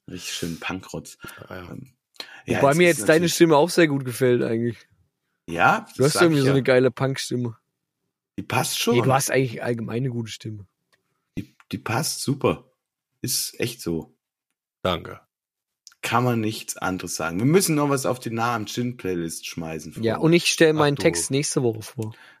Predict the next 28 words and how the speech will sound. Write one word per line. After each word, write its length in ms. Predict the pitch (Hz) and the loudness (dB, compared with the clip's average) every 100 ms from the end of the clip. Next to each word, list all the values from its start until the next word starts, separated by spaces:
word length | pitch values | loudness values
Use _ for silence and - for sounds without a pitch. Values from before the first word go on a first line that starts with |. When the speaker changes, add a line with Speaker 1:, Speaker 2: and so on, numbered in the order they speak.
| _ - | _ -8
Speaker 1:
Richtig. 560 | 95 - 82 80 - _ _ _ _ _ _ _ | -8 -8 -10 -12 -18 _ _ _ _ _ _ _
Speaker 3:
So, 480 | 117 139 180 156 123 | 0 6 6 6 4
Speaker 1:
Bitte. 160 | 82 _ _ _ | -6 _ _ _
Speaker 3:
ich 180 | 151 147 | 0 4
wünsch 240 | 196 - | 2 4
mir 160 | 175 147 | 2 2
Starman 600 | - 143 147 170 156 156 | 4 4 4 4 2 2
Akustikversion 960 | 139 - 196 160 135 131 123 127 131 123 | 0 2 2 0 2 2 4 2 2 -2
von 320 | - 120 117 | -2 0 0
Matt 160 | 117 117 | -2 -4
Johnson. 520 | 113 117 120 113 110 _ _ _ _ _ | -4 -2 -2 -6 -12 _ _ _ _ _
Danke. 320 | - 104 104 104 _ _ _ _ _ _ _ _ _ _ _ _ _ _ _ _ | -14 -12 -12 -18 _ _ _ _ _ _ _ _ _ _ _ _ _ _ _ _
Speaker 1:
Ich 240 | 151 147 | -2 0
wünsch 280 | 135 170 - | 0 2 4
mir 240 | 147 143 123 | 4 4 2
von 200 | 127 110 | 0 -2
einem, 300 | 107 110 87 - | -2 -4 -8 -8
äh, 180 | 104 | -8
Album, 380 | - 131 147 131 | -4 -2 0 0
was 220 | 127 123 | -2 -4
ich 80 | - | -4
jetzt 180 | 147 - | -6 -4
erst 300 | - 117 - | -6 -6 -6
entdeckt 480 | - - 147 151 - | -10 -2 -2 -2 -6
habe, 300 | 113 107 107 | -2 0 -2
von 300 | - 107 101 - - _ | -6 -8 -8 -14 -20 _
Jeremy 600 | - 123 143 143 127 120 - | 2 4 4 4 4 2 0
Ivey 760 | - 139 127 92 98 120 175 | 4 4 6 4 4 2 -2